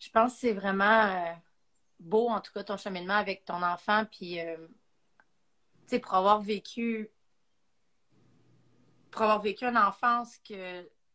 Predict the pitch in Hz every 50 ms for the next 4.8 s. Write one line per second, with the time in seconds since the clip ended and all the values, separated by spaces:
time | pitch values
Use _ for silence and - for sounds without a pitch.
0 | _ _ _ _ _ _ _ _ _ _ _ _ _ _ _ _ _ _ - -
1 | - 220 202 196 165 190 - 208 208 - - - 240 226 202 208 202 190 - -
2 | 240 254 247 220 214 220 233 226 - - 208 185 180 180 185 180 - - - -
3 | - 185 175 175 190 190 - - 202 190 - - 226 214 190 196 190 - 196 190
4 | - - - 208 185 175 175 180 190 208 214 208 196 185 175